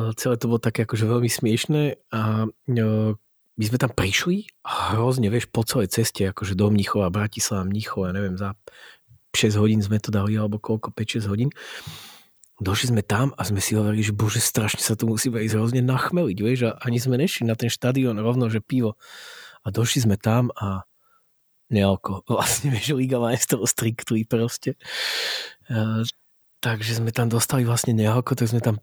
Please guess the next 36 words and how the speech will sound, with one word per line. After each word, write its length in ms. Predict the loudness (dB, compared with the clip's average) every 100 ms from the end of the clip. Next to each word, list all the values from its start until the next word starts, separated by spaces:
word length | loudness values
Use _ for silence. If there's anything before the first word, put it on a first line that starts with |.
| _
pili 300 | 2 2 0
nejaké 180 | -2
palenery 720 | -2 2 2 4 4 2 2 2
nealkoholické 960 | 0 -2 -4 -4 -2 -4 -6 -4 -4
a 180 | -4 -6
celé 300 | 0 0 0
to 100 | -2
bolo 300 | 0 2 2
vlastne 260 | 0 0
úplne 320 | -2 2 2 2
natriezlo 720 | 0 0 0 2 2 2 2
a, 100 | 0 -4 -16 -20 -20 -20 _
a 60 | -4 0
Bayern 400 | 2 2 2 -2
tam 160 | -2
dostával 560 | -2 -2 -2 0 0 -2
vtedy, 320 | -2 -4 -4 -4
tuším, 420 | -6 -2 0 -2
e, 1000 | -6 _ _ -20 _ _ _ _ _ -4 -2 -2 -2 -6
nula 360 | _ 2 4 4
tri, 240 | 2 2 2
či 100 | 0
koľko 380 | 2 2 2 0
to 80 | 0
bolo, 240 | 0 0
ja 40 | -2
si 80 | -6
to 100 | -6
nepamätám, 600 | -2 0 0 2 0 -2
akože 640 | -8 -8 -4 0 0 0
dostal 320 | -2 -4 -2 0
tam, 180 | 0
dostával 400 | 0 -2 2 2
tam 140 | 4 2
Világoš 560 | 4 4 4 2
od 20 | 0